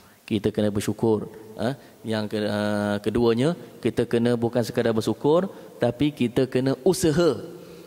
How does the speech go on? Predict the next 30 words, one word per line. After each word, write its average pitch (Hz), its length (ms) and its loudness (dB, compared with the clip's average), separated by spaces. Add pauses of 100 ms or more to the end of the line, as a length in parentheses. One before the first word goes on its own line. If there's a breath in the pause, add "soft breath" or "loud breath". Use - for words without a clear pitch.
(100)
macam 120 400 2
mana 131 400 2
nak - 240 0
pertahankan 131 640 0
nikmat 120 320 0
Islam 120 320 2
yang 85 80 2
ada 120 80 2
dalam 113 240 2
diri 113 160 2
kita 110 320 0
ni, 156 160 2
perlu 120 320 -2
kita 110 240 -4
kena 117 320 0
buat 147 240 2
sesuatu. 135 400 -2 (640 loud breath)
Ha, 131 140 2
supaya 123 340 2
nikmat 120 240 0
ni 151 160 0
tak - 160 0 (400)
hilang 151 320 2
daripada 113 320 2
diri 104 240 2
kita 101 320 0
dan 123 240 0
dari 117 240 0
keluarga 123 400 2
kita, 110 240 -2